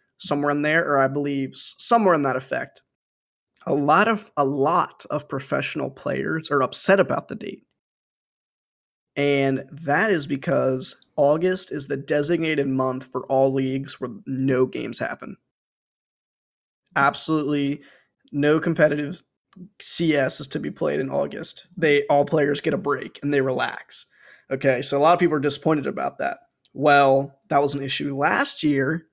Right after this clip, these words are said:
when London happened, and that was the first week of September. And who won that? Astralis.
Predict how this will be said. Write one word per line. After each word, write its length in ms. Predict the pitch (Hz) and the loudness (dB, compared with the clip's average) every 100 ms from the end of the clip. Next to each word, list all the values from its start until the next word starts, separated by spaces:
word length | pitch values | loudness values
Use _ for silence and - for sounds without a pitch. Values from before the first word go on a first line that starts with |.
| _ _ _ | _ _ _
when 360 | 151 143 139 143 | -4 -2 0 2
London 380 | 156 233 214 | 2 4 2
happened, 520 | 156 151 151 - 147 - | 0 -2 -4 -6 -14 -6
and 120 | - | 0
that 180 | 143 139 | 2 2
was 260 | 135 139 - | 0 -4 -8
the 60 | 170 | -14
first 480 | - - 156 139 - | -6 0 0 -2 -6
week 200 | 147 - | -8 -8
of 80 | 131 | -8
September. 600 | - 214 - 123 - - _ _ _ _ _ _ _ _ _ _ | -10 -8 -10 -8 -12 -14 _ _ _ _ _ _ _ _ _ _
And 180 | 147 135 | 0 2
who 140 | 139 | 2
won 240 | 135 131 127 | 4 2 -2
that? 220 | - - _ _ _ _ _ _ _ _ - | -8 -14 _ _ _ _ _ _ _ _ -10
Astralis. 640 | 123 - 147 - - - | -8 -2 -2 -2 -10 -16